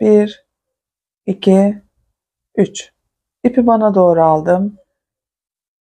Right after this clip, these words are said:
Bir ters ördüm. İpi arkaya aldım. Üç tane düz örüyorum. Üç.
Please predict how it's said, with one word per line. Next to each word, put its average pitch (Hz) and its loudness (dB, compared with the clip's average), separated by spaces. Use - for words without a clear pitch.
Bir 240 2
ters 208 0
ördüm. 233 0
İpi 233 -2
arkaya 185 2
aldım. 170 -4
Üç 247 -4
tane 180 -2
düz 160 -8
örüyorum. - -10
Üç. - -8